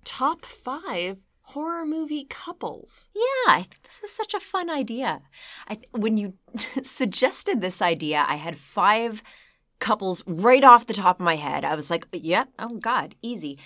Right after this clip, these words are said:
Speaker 2: And then when I sat down to write them down, I could think of two. And then I could think of three, and I was like, "Oh, damn it." So I'm already predicting that by the time this <laughs> episode goes out, I'm like, "Ah, ah."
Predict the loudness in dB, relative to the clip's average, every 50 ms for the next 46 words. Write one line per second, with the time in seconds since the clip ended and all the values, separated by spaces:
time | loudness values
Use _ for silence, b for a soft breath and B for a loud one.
0 | B B B -12 -10 -8 -8 -6 -6 -8 -8 -8 -8 -8 -8 -8 -8 -8 -8 -8
1 | -8 -10 -10 -10 -10 -10 -12 -14 -14 -12 -12 -12 -14 -14 -16 -16 -18 -18 -18 -18
2 | -20 -20 _ -20 -20 -20 -20 -20 -16 -14 -14 -14 -14 -16 -18 -20 _ _ _ _
3 | _ _ _ B B B B B -4 -4 -2 -4 -4 -4 -4 -4 -4 -6 -8 -10
4 | -12 -12 -12 -12 -12 -14 -14 -12 -10 -8 -6 -6 -6 -8 -8 -10 -12 -12 -10 -10
5 | -10 -10 -10 -10 -12 -12 -8 -2 0 4 6 8 8 10 10 10 8 6 2 2
6 | 6 8 8 10 10 8 6 6 2 0 0 0 2 0 0 0 0 -2 -4 -4
7 | -6 -6 -4 -2 -2 -2 -2 -4 -6 -6 -6 -4 -4 -4 -4 -4 -4 -6 -6 -4
8 | -4 -6 -6 -6 -6 -6 -6 -6 -6 -8 -8 -8 -10 -10 -10 -8 -6 -4 -4 -4
9 | -4 -6 -8 -6 -2 0 0 0 0 -2 -2 -2 -2 -4 -4 -6 -8 -8 -10 -10
10 | -10 -10 -12 -12 -12 -14 -16 _ -8 -6 -6 -6 -6